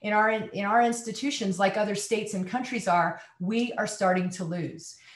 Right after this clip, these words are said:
So you can talk about just being a little more innovative and just pulling more rabbits out of hats, but, you know, we are really innovative.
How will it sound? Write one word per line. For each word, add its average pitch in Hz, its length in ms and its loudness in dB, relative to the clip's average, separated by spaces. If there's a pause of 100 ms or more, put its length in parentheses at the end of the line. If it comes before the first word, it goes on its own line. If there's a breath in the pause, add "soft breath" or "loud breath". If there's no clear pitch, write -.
So - 140 -2
you 285 160 2
can 339 140 0
talk 285 240 6
about 233 360 6
just 233 240 -2
being 240 220 2
a 233 100 4
little 220 160 2
more 226 220 6
innovative 220 720 0
and 220 100 -2
just 240 200 -4
pulling 233 240 2
more 220 180 0
rabbits 220 320 0
out 226 100 0
of 226 80 -4
hats, 208 460 0
but, 226 160 -2
you 269 60 -2
know, 302 100 4
we 381 160 2
are 370 320 4
really 202 240 0
innovative. 170 580 -4